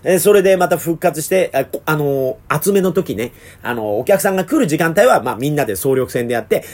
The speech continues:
どうしたって夜中だってね、ずっと、おー、混んでるわけじゃないので、空いてる時間があるんで、そこのスポットでみんなで取り合うってんで、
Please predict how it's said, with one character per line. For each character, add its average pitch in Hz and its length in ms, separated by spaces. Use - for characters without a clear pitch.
ど 262 100
う 392 60
し - 20
た - 80
っ - 60
て 147 160
夜 139 200
中 180 220
だ 147 60
っ - 80
て 104 80
ね、 107 160
ず 135 160
っ 143 40
と、 151 240
お 135 680
ー、 - 60
混 175 180
ん - 20
で 139 60
る 117 60
わ 107 100
け 104 80
じ 98 60
ゃ 95 60
な 104 80
い 98 60
の 92 100
で、 104 80
空 233 220
い 214 40
て 247 80
る 226 120
時 208 100
間 214 360
が 196 140
あ 220 40
る 180 140
ん 101 60
で、 107 160
そ - 120
こ 190 100
の 196 100
ス - 80
ポ 202 120
ッ - 40
ト 214 160
で 269 100
み 160 140
ん - 20
な 151 120
で 110 100
取 135 220
り 156 60
合 156 100
う 147 40
っ - 40
て 107 160
ん 92 80
で、 123 200